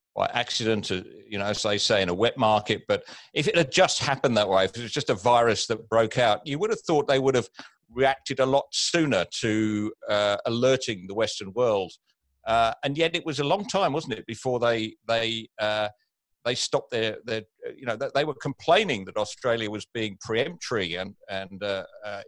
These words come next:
in, in, in, in stopping flights from China, and yet there was this virus raging.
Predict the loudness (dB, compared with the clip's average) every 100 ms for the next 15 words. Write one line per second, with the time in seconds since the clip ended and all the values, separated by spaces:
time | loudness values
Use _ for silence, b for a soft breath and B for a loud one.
0 | -10 -8 -10 -12 -10 -12 -14 -10 -10 -10
1 | _ -12 -6 -4 0 0 -2 -6 -4 -2
2 | -2 -4 -10 -12 -18 _ _ _ -16 -8
3 | -2 0 0 -2 -6 -8 -8 -8 -10 -8
4 | -10 -6 -2 0 -2 -8 -4 -2 -2 -8